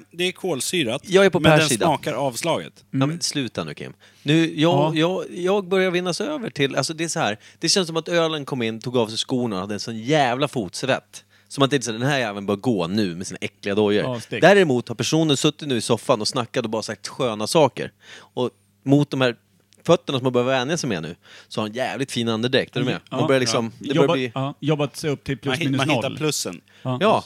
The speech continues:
Speaker 2: så det, nu är det så här bara, jag, jag ska inte skicka ut han. Jag låter han sitta kvar fem minuter till. Det kan ju
Speaker 3: Mm.
Speaker 2: vända igen.
Speaker 3: Mm, mm, mm. <clears throat> Ja, det är snyggt. Jag
Speaker 2: Han får
Speaker 3: tycker
Speaker 2: inte,
Speaker 3: att
Speaker 2: han får
Speaker 1: För den
Speaker 2: inte
Speaker 1: här
Speaker 2: skicka
Speaker 1: håller ju på att vända i magen.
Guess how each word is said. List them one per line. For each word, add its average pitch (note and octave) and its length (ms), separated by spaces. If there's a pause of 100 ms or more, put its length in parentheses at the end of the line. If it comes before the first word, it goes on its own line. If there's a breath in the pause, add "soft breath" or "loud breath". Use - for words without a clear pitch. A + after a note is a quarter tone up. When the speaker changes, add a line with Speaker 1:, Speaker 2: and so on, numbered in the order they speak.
(140)
Speaker 2:
så - 180
det, D#3 100
nu D#3+ 240
är F#3+ 40
det F3 60
så D3+ 120
här B2 40
bara, A#2+ 140
jag, C3+ 200
jag C#3+ 120
ska E3 160
inte D#3+ 340
skicka C#3+ 300
ut D3 220
han. F#2+ 100
Jag G#2+ 80
låter B2 140
han A#2+ 60
sitta A#2+ 220
kvar A#2+ 180
fem A#2+ 220
minuter A#2 260
till. A#2+ 200
Det G#2 80
kan D3+ 200
ju - 40
Speaker 3:
Mm. C3+ 40
Speaker 2:
vända C3 260
igen. D3+ 300 (100)
Speaker 3:
Mm, C#3 380 (120)
mm, B2 200 (180)
mm. B2+ 500
<clears throat> - 600
Ja, D3+ 60
det F#3 60
är - 40
snyggt. - 460 (100)
Jag - 80
Speaker 2:
Han - 60
får A3+ 80
Speaker 3:
tycker - 200
Speaker 2:
inte, D3 60
Speaker 3:
att - 60
Speaker 2:
han C#3+ 80
får D3+ 60
Speaker 1:
För D3+ 80
den - 20
Speaker 2:
inte D#3 60
Speaker 1:
här F#3 120
Speaker 2:
skicka E3 140
Speaker 1:
håller D#3+ 180
ju C3+ 100
på B2 100
att A#2 60
vända G#2+ 360
i G2+ 40
magen. A2 400